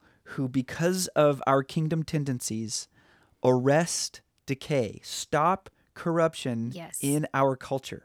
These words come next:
Speaker 2: Wow.
Speaker 1: Isn't that amazing?
Speaker 2: That is amazing. That's
Speaker 1: Yeah.
Speaker 2: a really, really cool image. So that goes right along with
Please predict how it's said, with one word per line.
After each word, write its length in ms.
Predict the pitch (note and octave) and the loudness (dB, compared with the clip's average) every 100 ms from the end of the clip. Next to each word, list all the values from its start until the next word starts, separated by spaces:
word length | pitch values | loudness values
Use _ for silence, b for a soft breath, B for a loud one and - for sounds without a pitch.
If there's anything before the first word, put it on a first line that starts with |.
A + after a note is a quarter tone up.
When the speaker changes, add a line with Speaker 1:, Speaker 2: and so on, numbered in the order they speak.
| _ - | _ -10
Speaker 2:
Wow. 880 | F#3 F#3+ F#3 F3+ F3 E3 D3+ C#3 D3 | -6 -2 -2 -2 -2 -2 -6 -8 -4
Speaker 1:
Isn't 160 | D#3+ | 2
that 120 | G3 | 4
amazing? 580 | F#3+ C3+ A#2+ C3+ F#3 G#3 | 4 2 0 0 -2 -2
Speaker 2:
That 320 | A3 A3+ A3+ - | 4 6 4 4
is 260 | A3 F#3+ | 2 2
amazing. 540 | F#3+ F3 D#3 D3 C#3+ - | 0 -2 -2 -6 -10 -4
That's 120 | C#3 | 0
Speaker 1:
Yeah. 60 | B2+ | 0
Speaker 2:
a 40 | F3 E3+ | -2 -2
really, 320 | A3 A3 G3+ | 2 4 4
really 280 | F#3 F3+ E3+ | 2 0 -2
cool 300 | - F3 E3 | -4 -4 -4
image. 420 | - D3+ B2 - | -4 -6 -6 -8
So 180 | - G3 | -4 -2
that 300 | F3+ G3+ G3+ | 6 6 6
goes 240 | G#3 F#3 | 2 -2
right 220 | F3+ G3 A3 | 2 2 2
along 500 | G#3+ F#3+ F3+ F#3 D#3+ | 2 2 2 0 0
with 420 | E3+ D#3 E3 | 2 2 0